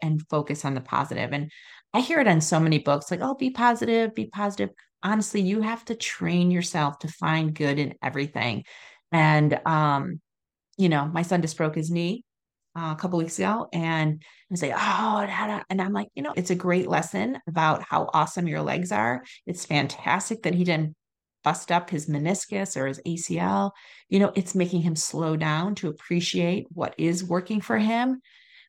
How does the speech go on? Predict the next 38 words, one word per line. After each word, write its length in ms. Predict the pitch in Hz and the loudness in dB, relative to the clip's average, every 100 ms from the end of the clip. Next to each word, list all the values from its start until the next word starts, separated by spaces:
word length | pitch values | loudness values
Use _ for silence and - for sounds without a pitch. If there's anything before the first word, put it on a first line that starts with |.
| - | -4
I 120 | 247 | 0
just, 280 | 254 302 - | 2 0 0
I 100 | 226 | 2
really 640 | 240 226 254 269 269 254 - | 4 6 6 6 4 2 -2
do 180 | - 214 | -2 0
try 300 | 220 190 190 | 0 0 2
to 80 | 180 | 2
find 300 | 180 175 160 | 0 0 0
gratitude. 680 | 165 165 180 175 165 160 - _ _ _ _ | 0 -2 -2 -2 -2 -2 -4 _ _ _ _
And, 260 | 220 214 - | 0 0 2
you 60 | 247 | 2
know, 100 | 233 | 2
what 280 | 185 220 | 2 0
did 120 | - 269 | 0 -2
it 100 | 277 | -4
prevent 420 | 247 240 254 254 | -6 -2 -2 -2
him 140 | 247 | -4
from 280 | 220 240 240 | -2 -2 0
that 200 | 240 - | -2 -2
weekend 440 | 226 262 240 180 | -2 0 2 2
or 100 | 175 | 0
the 100 | 190 | -2
week 220 | 196 226 226 | -4 -4 -4
ahead? 500 | 202 214 254 185 185 | -4 -2 -2 -2 -2
You 80 | |
know, 200 | 208 214 - | -2 -2 -2
I 120 | 214 | -2
really 300 | 208 220 226 | 0 0 0
do 160 | 202 | -2
believe 280 | 180 196 190 | -2 -2 -2
there's 280 | 185 180 170 | -2 -2 -2
a 60 | 165 | -4
bigger 300 | 156 151 175 | -2 -2 -2
plan 320 | - 156 170 | 0 0 0
for 120 | 214 | -2
you, 380 | 220 240 262 359 - _ _ _ _ | 0 2 2 0 -10 _ _ _ _
and 220 | 190 185 180 | 2 4 4
that 380 | 175 175 170 | 4 2 -2